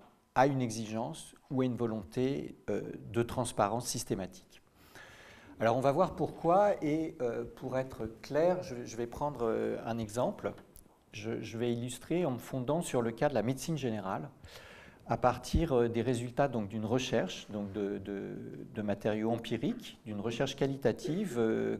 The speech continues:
que nous avons menée sur la relation médecin-malade en médecine générale.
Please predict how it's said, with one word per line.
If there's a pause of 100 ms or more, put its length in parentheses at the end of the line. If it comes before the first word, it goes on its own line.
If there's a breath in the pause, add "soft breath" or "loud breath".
(100)
que
nous
avons
menée
sur
la
relation
médecin-malade
en
médecine
générale.